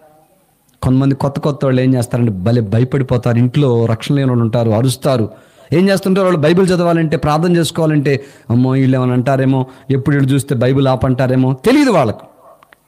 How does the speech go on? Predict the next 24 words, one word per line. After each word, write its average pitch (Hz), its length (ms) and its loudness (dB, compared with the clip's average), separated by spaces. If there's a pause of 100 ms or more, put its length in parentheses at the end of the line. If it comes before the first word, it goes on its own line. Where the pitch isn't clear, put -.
(180)
అలాంటి 139 320 0
వాళ్ళ 147 120 2
మధ్య 139 220 2
బతుకుతుంటారు. 113 600 -2 (340)
కొంతమంది 135 380 2
అన్నీ 143 420 2
ఉంటారు, 131 240 -2
రక్షణ 165 220 -2
పొందుతారు. 110 340 -2 (380)
కుటుంబం, 165 320 0
కుటుంబం 170 320 0
రక్షించబడింది, 107 640 -2 (220)
బైబిల్ 120 320 0
ఉండదు, 135 240 0
చదవటం 143 280 -2
ఉండదు, 151 240 0
కుటుంబ 135 380 -2
ప్రార్థనలు 143 400 0
ఉండవు. 156 320 0 (720)
ఆ? 170 140 -2 (180)
అంత 156 180 0
సౌకర్యం 233 500 2
ఇస్తే 240 240 0
వాళ్ళు 233 360 2